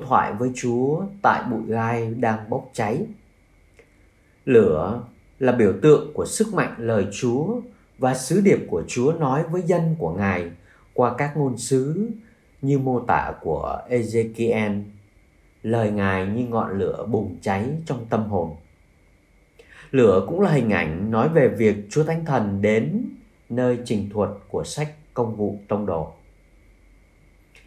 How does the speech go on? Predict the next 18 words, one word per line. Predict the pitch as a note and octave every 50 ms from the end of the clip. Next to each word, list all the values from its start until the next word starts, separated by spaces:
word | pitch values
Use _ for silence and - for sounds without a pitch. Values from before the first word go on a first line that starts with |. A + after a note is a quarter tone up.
| _ _ _ -
Nhưng | D#3+ F#3 F3+ D#3+
trong | F3+ E3+ E3+
bối | E3 F3+ G#3 G3+ G#3
cảnh | D3 F#2 D#2+ D#2 E2+ G2
của | - G#2+ G#2
đoạn | G#2 F#2 - - -
tin | - D3+ D3+ D3
mừng | C#3 B2+ A2+ G#2+ G#2 G2
Chúa | G2+ C#3+
Nhật | D3+ E3 D#3+ B2+ - - -
thứ | - D3
hai | D3+ D#3 D3+ D3+ D3+
mươi | D3+ D3 D#3 D3+ D3+ D3+
thường | D3+ C#3+ A2+ G2+ G#2 A#2
niên | C3+ D3 D3 C#3+ C#3+ C#3 - - - _ _ _ _ _ - -
của | F#2 F2 -
Thánh | - G2 G2+ B2+ C#3+ D3
Luca, | C#3 C3 A#2+ - B2 A2+ A2 A2 A2 G#2+